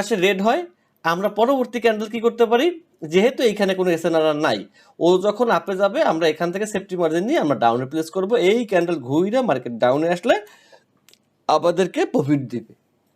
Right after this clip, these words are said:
যেভাবে অঙ্কের সূত্র মিললে অঙ্ক মিলবে, ঠিক সেইভাবে ট্রেডিংয়ের লজিক মিললে, মন গড়া লজিক দিয়ে ট্রেডার হওয়া যায় না,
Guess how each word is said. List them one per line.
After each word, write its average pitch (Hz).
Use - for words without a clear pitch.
যেভাবে 226
অঙ্কের 208
সূত্র -
মিললে 247
অঙ্ক 208
মিলবে, 226
ঠিক -
সেইভাবে 196
ট্রেডিংয়ের 131
লজিক 165
মিললে, 226
মন 196
গড়া 240
লজিক 156
দিয়ে 175
ট্রেডার 127
হওয়া 120
যায় 110
না, 165